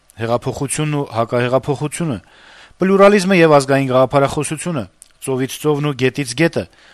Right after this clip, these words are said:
ուղղափառ հավատքն ու աղանդները։ Միակ բանը, որ մեր երկրում չի քարոզվում, անկախության գաղափարն է, որովհետև դա ոչ մեկինը չի։ Ոչ մի կուսակցություն դրանից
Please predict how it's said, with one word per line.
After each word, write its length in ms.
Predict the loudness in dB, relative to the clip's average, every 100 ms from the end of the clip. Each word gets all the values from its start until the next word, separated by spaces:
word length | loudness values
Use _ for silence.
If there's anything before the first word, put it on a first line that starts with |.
| _ -2
ուղղափառ 420 | 0 2 4 4
հավատքն 400 | 4 4 2 -4
ու 100 | -8 -2
աղանդները։ 580 | -2 -2 -4 -2 -2 -2 -8 _ _ -20 -20 _
Միակ 280 | 4 4 6
բանը, 200 | 4 2 0
որ 140 | -2
մեր 140 | -2 -2
երկրում 300 | -2 -4 -10
չի 140 | -8 -6
քարոզվում, 500 | -4 -4 -4 -6 -8
անկախության 680 | -10 -8 -8 -8 -6 -6 -4
գաղափարն 400 | 0 0 0 -2
է, 60 | -4 -10 _ _ _ _ _ _
որովհետև 520 | 0 2 2 2 -2 -2 2
դա 120 | 4 4 -2
ոչ 180 | -8 -6 -8
մեկինը 300 | -8 -6 -4
չի։ 140 | -2 -4 -6 _ _ _ _ -2
Ոչ 180 | -2 0
մի 100 | -4 -4
կուսակցություն 540 | -4 -4 -4 -6 -2
դրանից 380 | -2 -2 -4